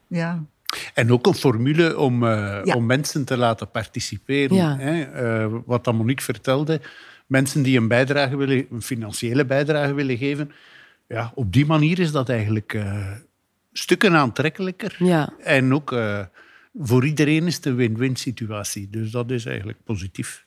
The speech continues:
Speaker 3: Ja.
Speaker 2: Goed dat dat er is.
Speaker 1: Ja.
Speaker 3: Ja. Je zei al, eh, dat het, eh, te vergelijken was met crowdfunding. In welke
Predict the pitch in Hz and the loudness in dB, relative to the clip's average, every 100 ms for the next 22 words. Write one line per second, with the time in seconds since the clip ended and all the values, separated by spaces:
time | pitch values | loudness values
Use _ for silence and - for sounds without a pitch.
0 | _ 175 180 156 - _ - - 190 175 | _ -4 -2 -2 -6 _ -6 2 2 2
1 | 135 117 - 101 - - 180 170 196 196 | -2 -4 -6 -12 -14 -12 -4 -2 0 0
2 | - - _ _ _ - 208 196 214 226 | -2 -10 _ _ _ -2 2 6 6 4
3 | 226 - 190 185 180 185 180 170 - - | 2 0 0 2 0 0 0 -4 -6 -8
4 | - - - - - 175 180 190 240 220 | -6 -6 -6 -6 -6 -4 0 0 0 2
5 | 202 - - 180 214 - 233 233 - 180 | 2 0 0 0 0 0 2 2 2 2
6 | 175 175 - 175 165 160 | 4 2 0 0 2 0